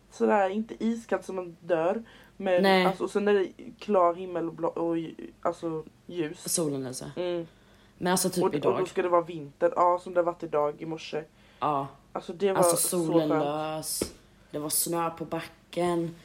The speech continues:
Speaker 1: Ja.
Speaker 2: Det var nästan vindstilla. Alltså, det var helt fantastiskt.
Speaker 1: Det var typ vid, eh, ett, två-tiden som det var typ vindstilla här i Bredaryd.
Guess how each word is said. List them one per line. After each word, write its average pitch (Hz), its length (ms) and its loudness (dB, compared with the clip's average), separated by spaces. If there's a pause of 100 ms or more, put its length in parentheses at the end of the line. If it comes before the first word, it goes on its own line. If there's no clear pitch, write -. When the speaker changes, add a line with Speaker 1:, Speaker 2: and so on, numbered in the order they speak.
Speaker 1:
Ja. 190 140 2
Speaker 2:
Det 180 60 4
var 180 80 2
nästan 180 460 -2
vindstilla. 165 760 -6
Alltså, 165 200 -6
det 151 80 -10
var 165 60 -6
helt 165 140 -6
fantastiskt. 143 400 -10
Speaker 1:
Det 214 80 8
var 226 140 2
typ 220 340 0
vid, 175 480 0
eh, 170 300 4 (400)
ett, - 320 -6
två-tiden 170 600 -2
som 196 140 -8
det 214 80 2
var 202 160 4
typ 185 200 -8
vindstilla 165 440 -6
här 170 80 0
i 151 60 2
Bredaryd. 160 540 -4